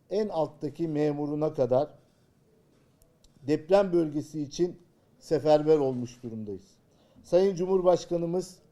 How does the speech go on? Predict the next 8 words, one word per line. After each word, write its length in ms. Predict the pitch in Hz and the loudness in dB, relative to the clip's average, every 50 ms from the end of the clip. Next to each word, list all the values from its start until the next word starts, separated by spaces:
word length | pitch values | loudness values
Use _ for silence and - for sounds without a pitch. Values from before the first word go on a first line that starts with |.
| _ _ _ | _ _ _
bugün 360 | 151 180 165 160 170 170 170 | -10 -8 -6 -4 -4 -4 -4
yine 360 | 151 151 165 165 160 156 147 147 | -4 -4 -2 2 2 2 2 2
bölgede 640 | 151 151 139 127 127 139 127 139 151 170 - - - _ _ _ _ _ _ | 0 0 0 0 -4 -4 2 2 2 2 0 -4 -12 _ _ _ _ _ _
Kahramanmaraş'ta 1300 | - 147 143 147 151 156 160 175 180 180 175 160 151 147 147 135 131 - - 160 160 175 160 - - _ _ _ _ _ _ _ | 2 4 4 6 4 4 2 2 0 0 2 2 2 4 2 0 0 -2 0 2 2 2 2 0 -6 _ _ _ _ _ _ _
depremzede 800 | 139 151 147 147 143 165 165 170 160 143 156 170 156 185 202 185 | -2 -2 -2 0 -2 -2 -2 -2 -4 -4 -6 -2 0 0 0 2
vatandaşlarımız 1160 | 165 160 160 165 160 160 160 156 156 151 156 - - 160 156 160 165 170 185 170 143 127 - | 0 0 0 -2 -4 -2 -2 -2 -2 -4 -4 -6 -6 -4 -4 -4 -4 -4 -6 -6 -8 -14 -18
için 420 | 156 127 - - 151 160 165 - - _ _ _ _ _ _ | -18 -16 -10 -8 -8 -8 -8 -10 -16 _ _ _ _ _ _
yapılan 540 | 147 156 156 156 160 156 160 175 190 190 | -2 -2 0 0 0 2 4 4 4 2